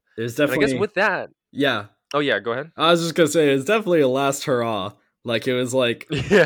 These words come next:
Speaker 1: definitely the last great thing that happened before, um, everything went to crap, you know? <laughs>
Speaker 2: Right, right, yeah. And, uh, um, hopefully, hopefully everyone at least got to end off their year somewhat on a good note.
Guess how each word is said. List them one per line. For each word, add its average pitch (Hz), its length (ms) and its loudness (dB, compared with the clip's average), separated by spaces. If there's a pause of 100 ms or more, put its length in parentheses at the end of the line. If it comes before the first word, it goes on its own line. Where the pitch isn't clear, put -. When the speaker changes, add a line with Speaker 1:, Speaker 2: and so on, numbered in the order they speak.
Speaker 1:
definitely 190 640 4 (320)
the 151 160 0
last 143 560 0 (320)
great 131 400 -2
thing 123 220 -2
that 113 180 -2
happened 110 560 -6
before, 110 760 -6
um, 92 640 -8 (720)
everything 117 460 -6
went 107 160 -8
to 107 60 -8
crap, 98 480 -8
you 113 80 -8
know? 117 220 -4
<laughs> - 340 2 (760)
Speaker 2:
Right, 85 440 -6
right, 90 320 -10
yeah. 85 300 -6 (200)
And, 98 260 -10
uh, 92 200 -8
um, 104 160 -2
hopefully, 139 400 -8
hopefully 127 320 -8
everyone 107 320 -8
at 101 80 -10
least 107 160 -12
got 104 160 -10
to - 120 -14
end 98 140 -12
off 92 160 -12
their 98 80 -16
year 92 340 -12
somewhat 175 360 -4
on 110 120 -6
a 95 60 -12
good 90 160 -10
note. 82 320 -14